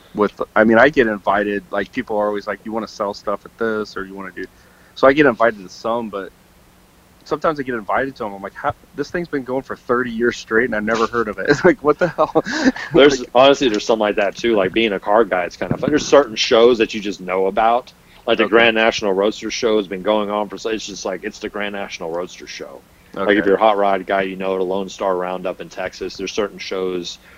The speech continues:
Speaker 2: that you know about, the Custom-orama and everything else, you know. But there's certain shows, yeah, I,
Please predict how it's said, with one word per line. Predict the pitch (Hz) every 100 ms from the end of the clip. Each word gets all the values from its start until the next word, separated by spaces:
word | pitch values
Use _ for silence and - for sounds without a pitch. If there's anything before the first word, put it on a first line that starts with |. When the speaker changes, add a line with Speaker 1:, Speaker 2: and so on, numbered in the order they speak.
| - _ -
Speaker 2:
that | 95 -
you | 85
know | 90 92 90
about, | 78 87 85
the | 87
Custom-orama | - 101 - 90 87 87 87 87 85
and | 80
everything | 85 85 85 85
else, | 92 82 - -
you | 98
know. | 85 82 85
But | 101
there's | 92 -
certain | 131 117
shows, | - 107 95
yeah, | 101 92
I, | 113